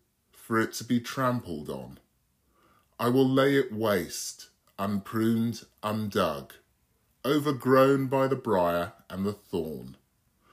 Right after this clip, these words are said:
I will command the clouds to rain no rain on it.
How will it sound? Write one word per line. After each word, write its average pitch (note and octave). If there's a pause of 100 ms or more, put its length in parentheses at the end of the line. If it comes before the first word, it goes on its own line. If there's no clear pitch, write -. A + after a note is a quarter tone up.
(300)
I A#2+
will C#3
command C#3+
the C3+
clouds A#2
to A2+
rain A#2
no A2+
rain A2
on D2+
it. -